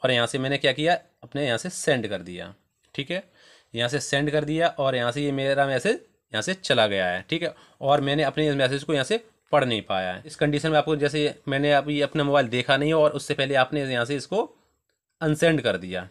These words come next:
ठीक है, इस तरीके से आपने इस मैसेज को अनसेंड कर दिया, ठीक। अब क्या हुआ, मैं अपने Instagram को यहाँ से ओपन करता हूँ और मैं एक बार चेक करता हूँ कि मेरे पास कोई मैसेज आया है कि नहीं। तो मैंने यहाँ से चेक किया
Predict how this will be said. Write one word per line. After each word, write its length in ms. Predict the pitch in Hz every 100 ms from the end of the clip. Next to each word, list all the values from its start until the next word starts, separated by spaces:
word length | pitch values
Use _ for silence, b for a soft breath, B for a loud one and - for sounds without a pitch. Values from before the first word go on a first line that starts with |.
| -
ठीक 160 | 131
है, 140 | 247 175 -
इस 160 | 117
तरीके 280 | - - 90
से 100 | -
आपने 220 | 120 117
इस 100 | 120
मैसेज 220 | 117 113 147
को 60 |
अनसेंड 400 | - 123 110 120
कर 160 | 101 92
दिया, 280 | 87 87 87 _ b b b b -
ठीक। 200 | 170 - -
अब 160 | 143 -
क्या 120 | 147
हुआ, 220 | 147 160
मैं 160 | 139 143
अपने 180 | 139
Instagram 300 | 135 143 139
को 80 | 143
यहाँ 100 | 135
से 80 | 127
ओपन 220 | 113 135
करता 260 | 131 131 143
हूँ 80 | 147
और 140 | 135
मैं 100 | 139
एक 60 | 139
बार 120 | 139
चेक 200 | - 139
करता 200 | 135 147
हूँ 80 | 147
कि 60 |
मेरे 140 | 139 139
पास 160 | 139
कोई 100 | - 131
मैसेज 280 | 120 135 127
आया 180 | 131
है 100 | 139
कि 100 | 135
नहीं। 200 | 117 101
तो 120 | 101 110
मैंने 220 | 113 117
यहाँ 100 | 113
से 80 | 120
चेक 240 | - 127
किया 300 | - 147 151